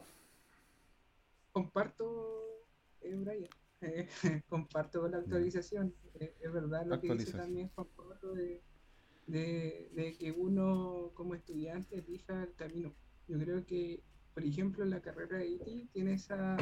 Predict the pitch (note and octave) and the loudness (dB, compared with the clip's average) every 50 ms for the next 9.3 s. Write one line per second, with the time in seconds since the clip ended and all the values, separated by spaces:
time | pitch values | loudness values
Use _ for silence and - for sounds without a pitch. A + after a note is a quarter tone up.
0 | - - E3+ E3+ - - A3+ A3 G#3 - G#3 G3+ G3+ G3 - - - G3+ F#3+ F#3 | 2 2 2 0 0 0 0 -2 -2 -2 -2 -2 -2 -2 -4 -2 0 0 0 0
1 | F#3+ G3 - - - G3 F3 D#3+ - - - - - - - - - - E3+ D#3+ | 0 -2 -2 0 0 0 0 0 -2 -8 -18 -20 -20 -20 -20 -18 -12 -6 -4 -4
2 | E3+ - - F3+ F3 E3+ - D#3+ D#3 - - E3 E3+ F3+ F#3 - F3+ E3 D#3 D3 | -4 -4 -2 -4 -4 -2 -4 -6 -6 -6 -6 -4 -4 -4 -4 -4 -4 0 2 2
3 | - - D#3 E3 F#3 G#3+ A#3 A#3+ A#3+ - - - - F3 F3 F3 F#3 G3 F#3+ - | 2 2 0 0 2 2 2 0 -4 -8 -14 -10 -6 -2 0 0 0 0 -2 -2
4 | F#3 F3+ F3 - F3 E3+ F3 F3 F3 F3 F3 - - D3+ D3+ E3 E3+ D#3 - - | -4 -4 -2 -2 -2 0 0 0 -2 -6 -8 -4 0 0 0 0 0 -4 -2 -2
5 | G#3 G#3+ F#3 D#3 - - G#3 F#3 E3 - - E3+ E3 E3 E3 E3+ E3 - - - | -4 -2 -2 -4 -2 0 0 0 0 -2 -4 -4 -4 -4 -4 -6 -8 -12 -18 -20
6 | - - - - - - - - - - - - - - - D#3+ E3 E3 - E3+ | -20 -20 -20 -20 -20 -20 -20 -20 -18 -16 -16 -16 -14 -8 -2 -2 -2 0 2 0
7 | F3 F3+ F3+ - F#3+ F#3 F3 E3+ E3+ E3 D#3+ D#3 D#3 D#3+ D#3+ D#3+ E3 - - - | 0 0 2 2 2 4 4 4 4 2 2 0 0 -2 -4 -8 -10 -12 -12 -6
8 | - E3+ E3 F3 G3 G3 G3+ G3+ G#3 G#3 G3+ G3 F3+ F#3 F#3+ - - F#3 G3 G#3+ | -2 0 4 6 6 6 6 6 4 4 4 4 4 4 2 0 2 4 4 4
9 | A3 A#3 A#3+ C4 C#4 | 4 2 -2 -4 -6